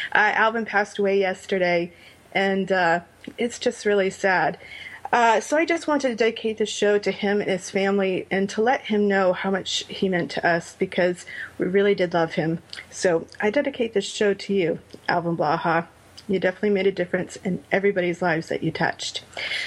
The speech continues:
So, and he was a patriotic dude, so it's really, you know, a great segue to our Fourth of July part of our show. Uh, so, listen,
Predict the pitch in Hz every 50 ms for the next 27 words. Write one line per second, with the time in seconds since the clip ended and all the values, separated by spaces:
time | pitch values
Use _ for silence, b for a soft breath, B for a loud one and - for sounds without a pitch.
0 | B B - - - 294 285 254 - - - - - 277 285 330 392 427 403 403
1 | 330 311 349 330 339 330 311 311 294 285 - 311 330 320 220 196 - 247 214 220
2 | 214 - - 302 311 302 285 247 226 185 - - - 254 262 247 233 208 196 208
3 | - - 220 - 277 269 - - - 302 330 277 233 208 196 190 202 - - -
4 | 262 254 254 247 - - - 214 214 214 - 226 226 220 220 196 190 196 208 202
5 | 214 214 208 208 - 196 190 196 185 196 190 190 190 - - 254 226 202 196 190
6 | 190 190 B B B B B B B B - 262 269 277 277 269 - 247 - -
7 | 294 294 294 285 285 277 247 - - - _ - _ _ - 233 285 359 381 -
8 | 262 220 196 190